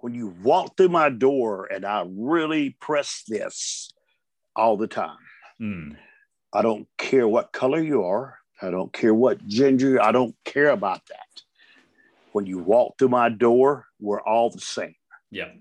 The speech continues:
Speaker 1: Nobody is above nobody. And if you have a problem, anybody has a problem,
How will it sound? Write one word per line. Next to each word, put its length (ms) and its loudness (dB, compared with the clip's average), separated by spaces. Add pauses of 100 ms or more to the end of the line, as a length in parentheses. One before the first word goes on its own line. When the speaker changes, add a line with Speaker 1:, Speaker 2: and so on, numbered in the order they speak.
(600)
Speaker 1:
Nobody 540 2
is 120 -2
above 420 0
nobody. 600 -6
And 100 -12
if 140 -20
you 100 -6
have 180 0
a 80 0
problem, 680 -2
anybody 460 -6
has 320 -4
a 60 -6
problem, 500 -6